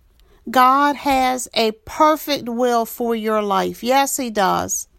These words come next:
I seek His perfect will. And that's what I want for you, beloved. God's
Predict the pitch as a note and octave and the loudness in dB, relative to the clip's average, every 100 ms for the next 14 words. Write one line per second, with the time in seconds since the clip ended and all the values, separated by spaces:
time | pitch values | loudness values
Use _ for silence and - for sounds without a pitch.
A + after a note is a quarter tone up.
0 | _ _ _ _ _ _ - A3+ A#3 A3+ | _ _ _ _ _ _ 2 4 4 2
1 | G#3 - - D#3 - - - _ _ _ | 0 -2 -2 -4 -8 -18 -20 _ _ _
2 | _ _ - A3 G3 - - A#3 A3 A#3 | _ _ -8 -6 -4 -8 -4 -4 -4 -8
3 | - A3 A3 G#3+ G3 G3+ _ _ _ _ | -8 -4 -2 -2 -4 -8 _ _ _ _
4 | _ - C4+ C#4 C#4+ - - C4+ B3+ B3 | _ 0 2 4 4 2 0 2 2 0
5 | C4 C4 - - C4 C4 C#4 B3 B3+ B3 | 0 -2 -4 -8 -4 -2 -2 -2 -2 2
6 | A#3+ A#3+ B3+ C4 - _ _ _ _ _ | 2 2 -2 -4 -8 _ _ _ _ _
7 | _ _ _ _ _ _ _ - A#3 A3+ | _ _ _ _ _ _ _ -2 0 2
8 | G3 F#3 - - | 2 0 -4 -10